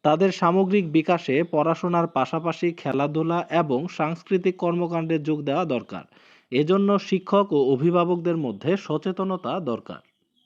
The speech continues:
তিনি বলেন, শিশুদের পড়াশোনার মান বৃদ্ধির পাশাপাশি সেক্ষেত্রে খরচ কমাতে বেসরকারি শিক্ষা প্রতিষ্ঠানগুলোকে রেজিস্ট্রেশনের আওতায় আনা হচ্ছে। ইতোমধ্যে কাজ শুরুও হয়েছে।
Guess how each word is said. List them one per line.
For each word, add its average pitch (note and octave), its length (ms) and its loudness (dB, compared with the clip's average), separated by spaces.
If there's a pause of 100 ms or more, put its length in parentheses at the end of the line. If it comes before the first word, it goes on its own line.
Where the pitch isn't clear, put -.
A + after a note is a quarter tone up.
(160)
তিনি F3+ 240 4
বলেন, E3+ 380 4
শিশুদের F#3+ 500 2
পড়াশোনার F3+ 680 4
মান E3+ 300 4
বৃদ্ধির D#3+ 440 2
পাশাপাশি D3 720 0
সেক্ষেত্রে E3+ 600 0
খরচ E3 400 -2
কমাতে D#3+ 540 -2 (360)
বেসরকারি F3+ 640 2
শিক্ষা F3 320 -4
প্রতিষ্ঠানগুলোকে E3+ 1000 -2
রেজিস্ট্রেশনের D#3 880 0
আওতায় C3 400 2
আনা B2 240 -2
হচ্ছে। G2 320 -10 (480)
ইতোমধ্যে F3 680 2
কাজ D3 240 2
শুরুও D#3 480 2
হয়েছে। A2 460 -4